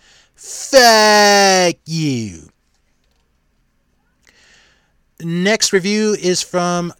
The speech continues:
Kamach Bro, who wrote, This is sad, but this season of South Park has been bringing many current events to my attention that I didn't know or didn't know of before. That shows you how much I watch the news and read the papers.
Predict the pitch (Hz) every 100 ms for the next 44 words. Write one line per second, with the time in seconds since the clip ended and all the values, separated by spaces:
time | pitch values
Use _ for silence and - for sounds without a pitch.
0 | _ - 165 156 160 180 - - 143 147
1 | 151 156 160 208 151 151 147 165 156 _
2 | _ _ _ _ _ _ - 269 - 302
3 | - 196 185 156 143 - 156 _ - 262
4 | - 247 247 214 196 - 180 170 - 170
5 | 165 151 147 143 - 180 208 196 165 180
6 | 233 254 - 196 190 143 143 143 - 135
7 | 127 - 127 117 120 110 113 107 92 139
8 | 190 143 120 123 123 120 - 120 110 98
9 | _ _ _ - 175 156 151 123 95 107
10 | - 135 95 - _ _ _ - - _
11 | _ - 175 208 - 233 233 143 160 143
12 | 170 170 160 - - 156 147 143 - 170
13 | 151 131 127 135 117 104 104 - - 139
14 | - - - -